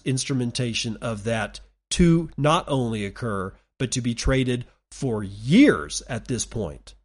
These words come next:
At l-, at least over a year in the United States with, with Bitcoin futures contracts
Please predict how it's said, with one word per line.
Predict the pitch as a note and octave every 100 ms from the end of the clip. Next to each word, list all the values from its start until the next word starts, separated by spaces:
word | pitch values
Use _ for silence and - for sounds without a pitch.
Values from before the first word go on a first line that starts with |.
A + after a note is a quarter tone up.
| _ _ _ _ _ _ _ _ _ -
At | F3 D#3+
l-, | D#3+ D#3 D#3 D#3 D#3 E3+ F3+
at | D#3 C#3+
least | D3 D3+ A#3 C4 -
over | - D3+ G3+ E3 G#2+
a |
year | F#2+ F#2 G#2 B2 _ _ _ _ _ _ -
in | C3
the | B2+
United | B2 B2 A#2 G#2+
States | - A#2+ G#2+ B2+
with, | G2+ A2
with | C3 A#2+ G#2 -
Bitcoin | B2+ A#2 A#2 B2 A#2 G2
futures | B2+ D#3+ B2
contracts | G#2+ G#2+ A2+ A2+ -